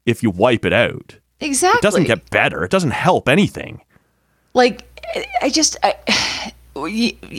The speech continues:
Speaker 2: obviously, look outside of Canada and the U S and look at the competition there. Like, this is such a North American-centric attitude
Speaker 1: Mm-hmm.
Speaker 2: that I just don't think is fair. But also, why don't we look at, and, and I believe it was Nicole Haas on Twitter tweeted this, and I thought it was such a good point.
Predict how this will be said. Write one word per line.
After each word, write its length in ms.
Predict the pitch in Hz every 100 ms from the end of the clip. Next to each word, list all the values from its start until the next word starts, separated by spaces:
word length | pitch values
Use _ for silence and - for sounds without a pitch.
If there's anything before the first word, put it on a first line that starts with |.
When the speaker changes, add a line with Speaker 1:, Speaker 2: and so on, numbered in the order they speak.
| -
Speaker 2:
obviously, 480 | 262 240 247 214 160
look 220 | 196 220
outside 320 | 214 - 175
of 80 | 156
Canada 260 | - 156 156
and 100 | 143
the 60 |
U 100 | 143
S 220 | 135 156
and 80 | 147
look 120 | 151
at 80 | -
the 60 | 165
competition 580 | - 143 160 147 139 139
there. 160 | 135
Like, 140 | 135 139
this 160 | 175
is 80 | 165
such 160 | 196 196
a 60 |
North 280 | 196 147 147
American-centric 920 | 156 139 135 135 143 - - 131 143 131
attitude 580 | 127 113 113 - - - - - -
Speaker 1:
Mm-hmm. 100 | 95
Speaker 2:
that 120 | 170
I 100 | 160
just 220 | 160 -
don't 200 | 185 175
think 160 | 156 139
is 140 | 139
fair. 340 | - 131 120 - - - - _
But 160 | 220 226
also, 760 | - 226 262 - 143 - 123 - - _ _
why 240 | 175 202
don't 220 | 262 320 220
we 120 | 214
look 240 | 185 180
at, 100 | 185
and, 140 | 156 175
and 180 | 165 165
I 140 | - 151
believe 380 | 131 170 190 262
it 60 |
was 140 | 220 196
Nicole 360 | 175 - 175
Haas 440 | 156 170 151 139 -
on 180 | 160 151
Twitter 320 | - 151 139
tweeted 340 | - 147 143
this, 180 | 131 131
and 80 | 151
I 80 | 139
thought 160 | 170
it 20 | 131
was 100 | -
such 160 | 196
a 60 | 180
good 100 | 185
point. 360 | - 147 127